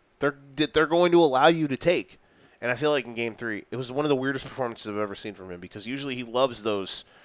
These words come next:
mid-rangers, but he was, I don't know. It was, it was, I don't know if it was the physicality, if that's what it was, because that was a, that, again, that was a fucking r-, rock, that was a boulder fight, not a rock fight,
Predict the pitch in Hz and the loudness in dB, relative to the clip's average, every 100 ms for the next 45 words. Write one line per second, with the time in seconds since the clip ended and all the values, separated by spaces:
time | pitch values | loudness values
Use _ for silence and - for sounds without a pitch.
0 | _ _ _ 104 104 98 90 82 - 92 | _ _ _ -6 -4 -6 -8 -18 -16 -14
1 | 87 120 117 107 101 - - - _ _ | -10 -8 -6 -4 -4 -6 -8 -12 _ _
2 | _ _ _ _ - 113 123 123 92 - | _ _ _ _ -6 -4 0 0 -2 -6
3 | - 110 98 101 113 104 98 131 139 135 | -10 -8 -8 -8 -8 -2 2 4 2 0
4 | 127 120 139 123 120 131 127 139 147 - | -4 -6 -6 -6 0 4 6 4 0 -6
5 | - - _ _ _ _ 110 135 127 147 | -16 -20 _ _ _ _ -4 2 2 2
6 | 135 127 123 113 - 123 117 101 90 _ | 2 4 2 0 -4 0 0 0 -8 _
7 | _ _ 113 110 113 101 113 123 110 - | _ _ 0 2 2 -2 -2 -4 -4 -6
8 | 104 90 90 - 90 95 104 110 127 143 | -6 -8 -16 -18 -16 -8 -4 -2 0 -2
9 | 120 - 120 107 95 - 104 101 113 107 | -2 -6 -4 -4 -6 -4 -4 -2 -4 -2
10 | 120 - 87 92 | -4 -4 -10 -10